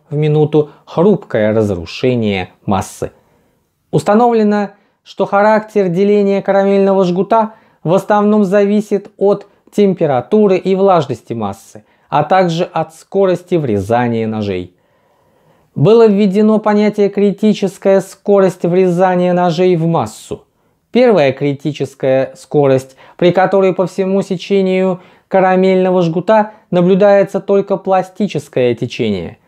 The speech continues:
зависит от влажности и температуры массы. Вторая критическая скорость, при которой по всему сечению карамельного жгута наблюдается только скалывание, зависит от параметров массы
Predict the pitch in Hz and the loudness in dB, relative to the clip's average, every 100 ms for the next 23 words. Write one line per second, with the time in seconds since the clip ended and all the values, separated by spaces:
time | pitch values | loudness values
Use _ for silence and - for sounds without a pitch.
0 | _ _ 143 165 196 202 160 131 143 185 | _ _ 0 2 2 0 -2 -6 -2 0
1 | 214 180 180 - 170 - _ - 202 196 | 2 0 -4 -4 -6 -6 _ -4 -2 -2
2 | 180 170 180 180 185 185 196 151 95 - | -4 -2 0 2 2 0 0 0 -2 -8
3 | - 117 104 - - - _ _ _ _ | -6 -4 -6 -10 -18 -18 _ _ _ _
4 | - 196 233 214 - 131 131 120 117 - | 0 2 4 2 -2 -4 -6 -14 -14 -6
5 | 117 113 - 113 104 98 _ - - 165 | -6 -6 -6 -4 -2 -6 _ -20 -2 0
6 | 185 185 196 196 180 180 - 202 202 208 | 2 2 2 2 0 -4 -2 0 2 0
7 | 208 175 202 202 190 190 190 185 185 190 | -2 -6 -2 0 0 0 0 0 2 0
8 | 185 185 185 165 180 196 185 180 - _ | 0 0 0 0 0 2 0 -2 -14 _
9 | 165 180 156 135 135 190 175 175 - 185 | -2 0 2 2 2 4 4 2 -2 -2
10 | 180 - 175 170 180 175 - _ 139 110 | -2 -2 -2 -2 -6 -8 -14 _ 0 2
11 | 101 101 95 92 113 _ _ _ - 139 | 0 -2 -4 -8 -12 _ _ _ -2 0
12 | 143 165 165 - 151 - 156 160 156 151 | 2 2 -2 -4 -10 -4 0 0 -2 -2
13 | 156 - 190 208 214 - 185 | -6 -4 0 0 -2 -4 -4